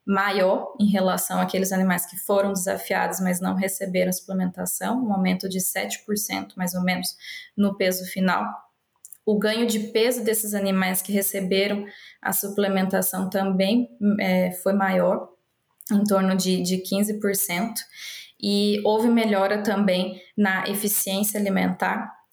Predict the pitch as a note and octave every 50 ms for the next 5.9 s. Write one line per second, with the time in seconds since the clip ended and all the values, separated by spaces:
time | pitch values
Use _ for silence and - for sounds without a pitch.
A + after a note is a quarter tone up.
0 | - _ - B3 C#4 - - C#4 C4 B3 G#3 G3 G3 G3+ G#3 G#3+ G3+ G3+ G3+ G3+
1 | G3+ G#3 G3+ G3+ G3+ G3+ - - G3 F#3+ G3 G3+ G3+ G#3 G3 F#3 G3 G3+ G#3 G3
2 | F#3 F#3+ G3 G3 G3 G3 G3 F#3+ F#3+ F#3 F#3+ G3+ - - G3 G3+ - G#3 G3 G3
3 | F#3+ F#3+ F#3+ F#3 F#3 F#3+ F#3+ F#3+ F#3+ F#3 F#3+ G3 F#3+ F#3 F#3 F#3 F3 F3 F3+ F#3
4 | F3+ - F#3 - - - G3 F#3+ F#3+ F#3+ G3 G3+ A3 G#3 G3+ G3+ G3 F#3+ F#3 F#3+
5 | F#3 F3+ F#3 F#3 F3+ F#3+ F#3 F#3 F#3+ F#3+ F#3+ G#3+ A#3 - - - -